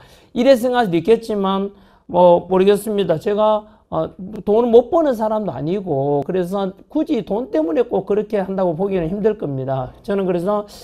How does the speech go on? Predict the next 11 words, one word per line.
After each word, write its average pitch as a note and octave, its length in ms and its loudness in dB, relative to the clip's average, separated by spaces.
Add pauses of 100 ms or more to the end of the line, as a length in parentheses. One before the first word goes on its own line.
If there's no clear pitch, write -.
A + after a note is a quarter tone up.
(160)
내 G3+ 300 6
수험생들이 D#3 1040 0 (400)
가깝게는 A3+ 800 0
공무원 A#3 400 2
돼서 G3 280 2
좀 G3 180 -2
더 G3+ 60 -2
행복한 D4 520 0
공직생활 G3+ 460 -2
했으면 A#3+ 280 -4
좋겠다. D3 760 -4